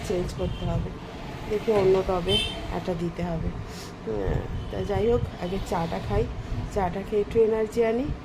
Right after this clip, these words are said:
তারপরে কাজে লাগবো। সকালবেলা উঠেই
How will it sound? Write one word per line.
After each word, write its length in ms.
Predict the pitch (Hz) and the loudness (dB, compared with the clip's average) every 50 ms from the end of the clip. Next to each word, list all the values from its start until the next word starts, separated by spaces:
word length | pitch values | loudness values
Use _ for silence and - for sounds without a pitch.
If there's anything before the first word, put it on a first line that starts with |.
| - - - - - - - - | -10 -10 -10 -8 -4 -2 0 0
তারপরে 480 | - 170 165 165 165 170 175 190 220 247 - - - - - | 2 2 0 0 0 2 2 2 2 2 0 -2 -6 -4 -4
কাজে 280 | 220 196 185 185 180 170 | -2 -2 -2 -2 -2 0
লাগবো। 320 | 175 170 160 156 - - - - - - - - - - - - - - - - - - - - - - - - - - - - - - - - - - - - - - - - - - - - - 156 160 - - | 0 0 0 0 -2 -2 -2 -2 -2 -2 -4 -6 -6 -6 -6 -6 -4 -4 -4 -6 -8 -10 -10 -6 -4 -4 -4 -2 -4 -4 -4 -4 -4 -6 -6 -8 -8 -8 -8 -8 -8 -8 -6 -8 -8 -8 -8 -10 -10 -10 -10 -6 -4
সকালবেলা 440 | 202 175 165 156 165 180 196 202 202 | -4 -4 -2 -2 0 2 2 4 4
উঠেই 320 | 208 202 190 - 233 254 | 4 2 2 2 0 0